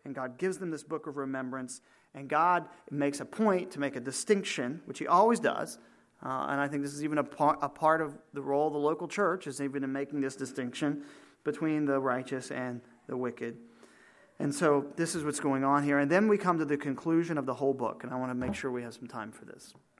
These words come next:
Verses four through six of chapter four. And so let's consider that together.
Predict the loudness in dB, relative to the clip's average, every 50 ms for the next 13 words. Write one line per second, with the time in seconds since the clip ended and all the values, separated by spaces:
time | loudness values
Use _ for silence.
0 | _ _ _ _ _ _ _ _ _ _ _ _ _ _ _ _ _ -20 -20 _
1 | _ _ _ _ _ _ _ _ _ _ _ _ _ _ _ _ _ _ _ _
2 | _ _ _ _ _ _ _ _ _ _ _ _ -6 -4 -4 -4 -4 -6 -8 -10
3 | -10 -10 -12 -16 -18 -20 -20 -20 -20 -12 -6 -4 -2 -2 -2 -2 -4 -6 -6 -8
4 | -8 -8 -6 -8 -8 -10 -10 -12 -12 -14 -14 -14 -10 -8 -8 -8 -8 -10 -14 -18
5 | -16 -16 -16 -18 -18 -20 -20 -20 _ _ _ _ _ _ _ _ _ _ _ _
6 | _ _ _ _ -20 -8 -6 -4 -4 -4 -4 -4 -4 -4 -2 -2 -2 -2 -2 -2
7 | -2 -4 -6 -10 -10 -10 -10 -10 -12 -16